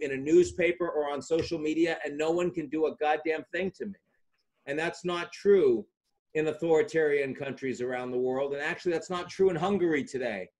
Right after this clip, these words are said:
even though it was five, ten years ago. I think that's important. It's something that we should really cherish.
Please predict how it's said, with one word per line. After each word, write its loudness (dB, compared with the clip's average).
even -2
though 4
it 2
was 0
five, 2
ten -8
years 0
ago. -4
I -4
think -8
that's -2
important. 0
It's -14
something -8
that -8
we -6
should -10
really -2
cherish. -6